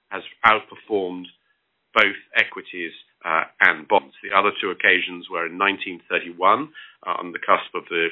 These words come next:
the Great Depression, um, and in nineteen sixty-nine,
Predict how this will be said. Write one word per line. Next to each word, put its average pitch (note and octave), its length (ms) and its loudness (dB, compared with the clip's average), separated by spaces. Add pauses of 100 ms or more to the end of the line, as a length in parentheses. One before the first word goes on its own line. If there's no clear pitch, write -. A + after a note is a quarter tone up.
the E2 40 -10
Great D#2+ 260 -2
Depression, A2+ 600 0 (480)
um, F#2 360 4 (200)
and F#2 120 0
in G2 120 -8
nineteen G2 460 -6
sixty-nine, F#2+ 720 2